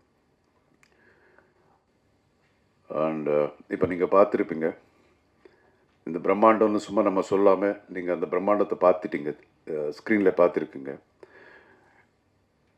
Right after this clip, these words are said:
இதுல நிறைய ஆர்டிஸ்ட் ஃபாரின்ல இருந்ததுல, அ, கூட்டு வந்திருக்காங்க. ஒவ்வொரு பாடி பில்டர்ஸ் கூட எல்லாம் இன்டர்நேஷனல் பாடி பில்டர்ஸ்.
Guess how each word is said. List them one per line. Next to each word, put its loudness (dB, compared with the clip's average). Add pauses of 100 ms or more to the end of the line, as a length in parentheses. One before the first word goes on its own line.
(180)
இதுல 6
நிறைய 8 (120)
ஆர்டிஸ்ட் 2
ஃபாரின்ல 6
இருந்ததுல, 2 (420)
அ, 0 (120)
கூட்டு 0
வந்திருக்காங்க. -6 (400)
ஒவ்வொரு -2
பாடி 6
பில்டர்ஸ் 0
கூட 2
எல்லாம் 4
இன்டர்நேஷனல் -2
பாடி 2
பில்டர்ஸ். -8